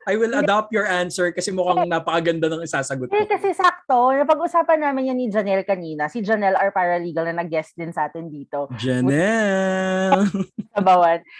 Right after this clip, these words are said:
Speaker 2: Then, napag-usapan namin yun kanina na we couldn't believe that we are at a time when people do not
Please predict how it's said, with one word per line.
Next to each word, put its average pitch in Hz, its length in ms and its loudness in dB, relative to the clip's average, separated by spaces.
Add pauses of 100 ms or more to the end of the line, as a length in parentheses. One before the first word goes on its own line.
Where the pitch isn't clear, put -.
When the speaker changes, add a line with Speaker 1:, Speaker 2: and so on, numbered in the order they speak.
(100)
Speaker 2:
Then, 339 240 4
napag-usapan 277 560 2
namin 202 320 -2
yun 202 160 -4
kanina 165 480 -4
na 208 80 -4
we 254 160 -4
couldn't 320 320 -4
believe 202 320 -6
that 208 160 -6
we 202 160 -2
are 190 160 -2
at 214 60 -6
a - 100 -10
time 147 480 -2 (320)
when 202 560 0 (280)
people 214 880 2
do 247 160 2
not 240 320 4